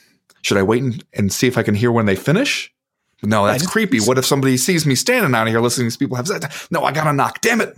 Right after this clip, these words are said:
Speaker 1: I gotta do it." Just imagine what's going through that guy's mind.
Speaker 2: That's nothing good, man. That's why they get paid the big bucks. Oh, wait, they probably actually don't get paid that well.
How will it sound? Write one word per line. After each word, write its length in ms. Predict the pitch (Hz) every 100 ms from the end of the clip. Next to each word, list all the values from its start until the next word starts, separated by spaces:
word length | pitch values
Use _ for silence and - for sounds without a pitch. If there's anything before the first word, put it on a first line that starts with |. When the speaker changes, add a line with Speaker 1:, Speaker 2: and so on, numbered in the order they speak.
| -
Speaker 1:
I 80 | 165
gotta 220 | 190 175
do 220 | 156 135
it." 140 | - - _ _ _ _ _ _ _
Just 160 | 190 190
imagine 340 | 214 254 180
what's 140 | 143 -
going 200 | 131 107
through 140 | 110
that 180 | 98 104
guy's 260 | 104 82 104
mind. 360 | 76 - - - _ -
Speaker 2:
That's 320 | 117 123 -
nothing 280 | 120 127 135
good, 220 | 123 165
man. 220 | 101 107 120
That's 160 | -
why 100 | 127
they 80 | 127
get 180 | 127 120
paid 220 | 143 131
the 80 | 117
big 240 | 127 120
bucks. 260 | 135 110 -
Oh, 100 | 110
wait, 180 | 101 98
they 120 | 107
probably 260 | 113 98
actually 260 | 95 - 98
don't 160 | 98 98
get 160 | 98
paid 180 | - 98
that 160 | 92 82
well. 280 | 101 107